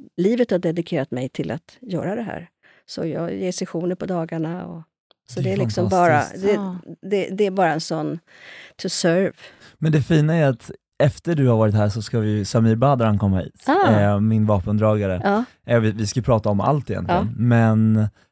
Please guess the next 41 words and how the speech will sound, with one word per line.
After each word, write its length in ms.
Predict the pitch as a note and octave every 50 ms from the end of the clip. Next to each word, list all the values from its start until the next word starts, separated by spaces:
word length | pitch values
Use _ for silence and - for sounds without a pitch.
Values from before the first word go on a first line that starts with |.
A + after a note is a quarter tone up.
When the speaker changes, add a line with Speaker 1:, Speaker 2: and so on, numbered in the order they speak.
| _
Speaker 2:
han 360 | - - C3+ C3+ C#3 C#3 C#3 C3+
har 160 | B2+ B2 C3
ju 80 | C3+
också 260 | C3 B2 - - - D3
varit 320 | C#3 C#3 C3 A#2 A2 -
en 260 | G#2+ G#2 G2+ G2 D#2+
stor 300 | F2 - - D#3+ C#3 A#2
del 180 | A2 G#2+ G2 F#2+
av 140 | F#2+ G2 G2
Bara 240 | F#2+ G#2+ G#2 G2+ G2
vara, 300 | G2 G2 F#2 F#2 F2 - - -
eh, 260 | - G#2+ G2 F2+ F#2
för 120 | - - A2+
sig 140 | G2 A2+ G#2
själv 380 | - D3+ B2+ F2 E2+ - - A2+
Speaker 1:
Ja. 180 | F#3 F3 D#3 F3 - _ -
Speaker 2:
senaste 600 | - - A#2 G#2+ G#2 G2 - - G2 F#2+ F#2 F2+
åren 400 | - G#2+ B2+ B2+ A2+ G#2+ G2 F#2+
i 20 | F2+
alla 120 | E2 -
fall. 160 | - F#4+ F#3
Speaker 1:
Mm. 140 | F#3 G#3 G#3 _ _ _ - _ _ _ _ - B2
Speaker 2:
Ehm, 760 | A2+ G2+ G2 F#2+ F#2+ F#2 F#2 F#2 F#2 F#2 F2+ F2+ F#2 E2+
så 200 | F2 - A2+ A2 A2 G#2 G2+ G2 -
det 160 | A2+ B2 C3
betyder 380 | B2 B2+ - - D#3 D3 C3 B2+
ju 100 | B2+ B2
väldigt 360 | A#2+ C3 C#3 C3 A#2+ A#2+ A#2+
mycket 240 | A2+ G#2 - G2+ -
för 80 | G#2+
många 320 | G#2+ A2 G#2+ G#2 G2+ G2+ G2+
människor. 520 | G2+ G2+ G2 G2 F#2 - G#2 F#2+ F#2 G#2 - - -
Speaker 1:
Tusentals. 1300 | A3 A#3 G3+ D#3+ C#3+ - - - D#3 D#3 D#3+ - - - - B3 F#3+ - - - - - - - - -
Och 60 | -
jag 220 | D#3 D#3+ E3 F#3+ -
slutade 440 | - A3 G3 F3+ - E3 D#3 D#3+ D3+
där 200 | D3+ C#3 C#3+ C#3+
för 160 | - - D#3+
jag 60 | D3
var 80 | D#3 D3
ganska, 460 | E3+ D#3+ D3+ - - - D3+ D#3 D#3